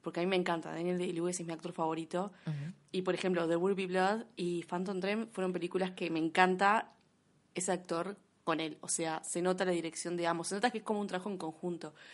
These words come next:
Speaker 2: Mm.
Speaker 1: Y por ejemplo, Daniel Day-Lewis en entrevistas dice, eh, "Bueno, ¿por qué hiciste esta película? Porque es de él". ¿entendés? Entonces esa conexión que también tiene, que se nota en sus películas,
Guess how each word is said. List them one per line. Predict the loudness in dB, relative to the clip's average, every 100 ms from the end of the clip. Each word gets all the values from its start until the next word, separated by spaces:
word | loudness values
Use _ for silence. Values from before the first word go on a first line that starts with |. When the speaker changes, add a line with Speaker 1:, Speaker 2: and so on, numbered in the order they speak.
| -20
Speaker 2:
Mm. | -10 -4
Speaker 1:
Y |
por | -2
ejemplo, | -2 -2 2 2
Daniel | 2 2 0
Day-Lewis | 0 0 0
en | -2
entrevistas | -4 -6 -6 -6
dice, | -4 -4 -4 -8
eh, | -8 -8 -6
"Bueno, | -2 -2
¿por | -2 -4
qué | -4
hiciste | -4 -8 -8
esta | -6
película? | -6 -8 -12 -16 -10
Porque | -8 -6 -6
es | -2
de | -2
él". | -2 -6 _ -20 -20 _
¿entendés? | -10 -4 0 0
Entonces | -2 -4 2
esa | 2
conexión | 2 -2 -2 -2
que | 0
también | 0 -2 -2
tiene, | -4 -6
que | -6
se | -4 0
nota | 2 0 0
en | -6
sus | -8
películas, | -8 -8 -4 -4 -4